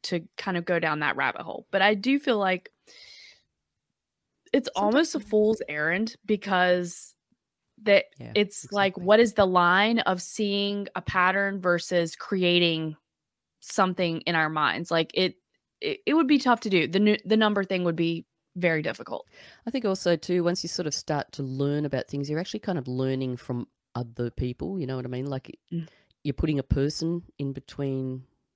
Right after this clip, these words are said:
Speaker 2: your discernment sort of thing. Like, you're learning, it's like being indoctrinated, I suppose, in one way. Sometimes it's better to just learn through experience and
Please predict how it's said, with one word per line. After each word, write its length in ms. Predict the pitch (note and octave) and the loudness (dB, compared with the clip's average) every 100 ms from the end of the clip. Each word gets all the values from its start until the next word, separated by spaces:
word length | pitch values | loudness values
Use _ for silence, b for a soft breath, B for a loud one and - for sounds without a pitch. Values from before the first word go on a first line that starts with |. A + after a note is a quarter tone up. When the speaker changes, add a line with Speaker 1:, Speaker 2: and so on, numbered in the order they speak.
| _ | _
Speaker 2:
your 100 | - | -10
discernment 600 | A#2+ A#2 - A#2 D#3 - | -8 -6 -6 -6 -6 -6
sort 140 | - E3 | -10 -10
of 60 | |
thing. 180 | - D#3+ | -10 -8
Like, 240 | F3 C#3+ C#3 | -6 -6 -4
you're 80 | |
learning, 560 | C3 C3+ C3+ C3+ B2+ B2+ _ _ _ _ _ _ _ _ _ - | -4 -2 -2 -2 -4 -8 _ _ _ _ _ _ _ _ _ -12
it's 160 | - | -4
like 140 | C#3+ - | -2 0
being 160 | C3+ | -2
indoctrinated, 640 | B2 B2+ - C3 B2+ A#2+ A#2+ | -2 -4 -6 -6 -6 -6 -6
I 40 | |
suppose, 440 | - B2 B2+ B2+ | -6 -4 -2 -2
in 120 | B2 B2 | -4 -6
one 220 | C3 B2 | -6 -6
way. 300 | A2 D3 _ _ _ _ | -8 -12 _ _ _ _
Sometimes 400 | - D3 C3+ C3 | -10 -6 -4 -4
it's 80 | - | -2
better 180 | C#3 B2+ | -2 -2
to 140 | B2 | -6
just 200 | B2+ - | -8 -4
learn 280 | C3 B2+ B2+ | -2 -2 -4
through 180 | - A#2 | -6 -8
experience 720 | - - A#2 C3 D3 - - | -8 -6 -4 -4 -6 -8 -10
and 300 | A2+ A#2 | -10 -12